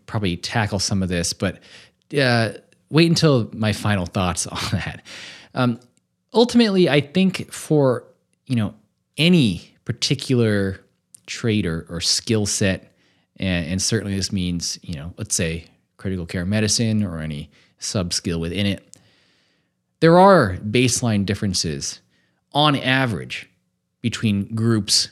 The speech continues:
with differing training, such as a P A and, let's say, a physician intensivist. There certainly are. However,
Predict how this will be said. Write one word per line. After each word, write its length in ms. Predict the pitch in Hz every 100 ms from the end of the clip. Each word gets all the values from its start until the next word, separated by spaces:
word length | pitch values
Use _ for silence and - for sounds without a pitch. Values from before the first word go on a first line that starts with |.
| -
with 160 | 98
differing 380 | - 95 87 85
training, 380 | - 92 65 67
such 220 | - 120
as 400 | 110 92 85 - - _ - -
a 80 | 85
P 280 | - 85
A 280 | 80 76 73
and, 340 | 73 65 67 -
let's 160 | - 78
say, 260 | - 76 65
a 160 | - - _ _
physician 420 | - 90 87 82
intensivist. 720 | 80 - 107 95 65 69 - - _ _ _ _ _ _ _ _ _ _ _ _ -
There 160 | 127 123
certainly 460 | - 151 110 85
are. 160 | 64 - _ _ _ _ _ _ _
However, 960 | - 143 151 160 110 139 135 87 67